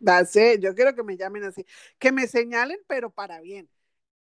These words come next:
Esa es la que yo necesito ser amiga de. <laughs> Esa es la que me va a enseñar sobre Cristo. Así que ustedes, las que están escuchando, que sean ustedes las que están siendo la bendición, las que están sembrando, las que van a cosechar, las que están dando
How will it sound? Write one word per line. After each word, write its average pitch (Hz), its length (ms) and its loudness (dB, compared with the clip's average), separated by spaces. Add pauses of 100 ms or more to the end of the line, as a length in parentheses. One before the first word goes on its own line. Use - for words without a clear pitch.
(600)
Esa 233 500 -12
es 240 60 -10
la 240 100 -4
que 233 140 -14
yo 202 140 -14
necesito 202 560 -16
ser 202 180 -14
amiga 190 440 -12
de. 160 220 -12 (360)
<laughs> - 800 -6 (1200)
Esa 320 160 -6
es 302 60 -8
la 302 140 -6
que 294 140 -18
me 269 160 -14
va 220 100 -12
a 214 40 -14
enseñar 240 480 -16
sobre 233 320 -12
Cristo. 208 360 -16 (280)
Así 247 280 -10
que 277 140 -18
ustedes, 269 240 -10
las 269 160 -16
que 277 60 -20
están 233 180 -14
escuchando, 214 640 -18
que 208 140 -20
sean 196 200 -14
ustedes 190 760 -8 (460)
las 190 200 -8
que 180 120 -12
están 180 420 -8
siendo 190 440 -6
la 175 200 -2
bendición, 170 640 -12
las 160 160 -16
que - 100 -14
están 180 220 -8
sembrando, 170 580 -6
las 160 160 -10
que 185 120 -12
van 160 160 -10
a 160 60 -14
cosechar, 156 580 -16
las 165 140 -20
que - 100 -18
están 170 260 -6
dando 175 340 -2